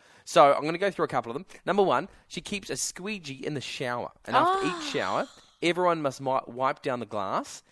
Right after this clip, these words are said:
Speaker 1: and the walls of the shower.
Speaker 2: Okay.
Speaker 1: Every single time. And then by the time you finish doing that, you're practically dry, so there's no mess outside of the shower as well.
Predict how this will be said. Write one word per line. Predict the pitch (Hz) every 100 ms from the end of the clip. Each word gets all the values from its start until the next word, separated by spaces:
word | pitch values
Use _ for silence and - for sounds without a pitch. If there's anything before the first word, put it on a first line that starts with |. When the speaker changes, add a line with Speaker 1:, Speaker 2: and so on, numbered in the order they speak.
| _ _
Speaker 1:
and | 143 151 143 143 147 117
the | 120
walls | 117 127 127 127
of | - 104
the | -
shower. | - 104 104 - _ -
Speaker 2:
Okay. | 254 427 440 466 147
Speaker 1:
Every | 147 151
single | - 143 127
time. | 123 131 127 - _ -
And | 117 170
then | 175
by | 143
the | 139
time | - 165 156
you |
finish | - 147 131
doing | - 131 101
that, | 87
you're | 127 -
practically | 135 113 - 117
dry, | 98 104 92 117
so | 117
there's | 104 120
no | 113 110
mess | 98 -
outside | 95 - 107 107
of | 98
the |
shower | - 90 80 85
as | 95
well. | 98